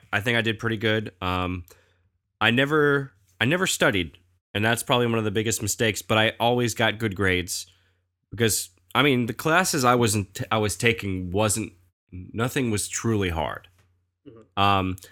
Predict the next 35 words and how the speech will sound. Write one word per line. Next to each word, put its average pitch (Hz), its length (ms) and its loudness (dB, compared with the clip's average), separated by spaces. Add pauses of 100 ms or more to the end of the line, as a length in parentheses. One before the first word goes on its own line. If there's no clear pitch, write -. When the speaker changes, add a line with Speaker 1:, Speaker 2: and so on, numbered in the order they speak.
(140)
Speaker 1:
I 107 80 2
was 117 100 2
going 127 280 4
for 113 460 2
a, 107 500 4
I - 40 0
was 113 120 2
gonna 123 100 2
be 113 120 2
a - 20 4
history 95 320 -2
teacher. - 380 -14 (680)
And 95 260 0
when 95 100 -2
I 98 100 0
found 113 280 0
out 113 160 2
I 107 100 0
had 104 180 -2
to 107 40 -12
do 101 320 0
four 120 380 0
semesters 110 680 0
of 95 200 -6
a, 92 420 0 (720)
of 95 120 -2
a 95 100 0
language, 120 720 0 (240)
and 90 600 -4 (360)
since 104 240 -4
I 98 80 0
didn't 104 260 -2
study, 127 560 0 (540)
I, 87 360 -2
uh, 85 360 -2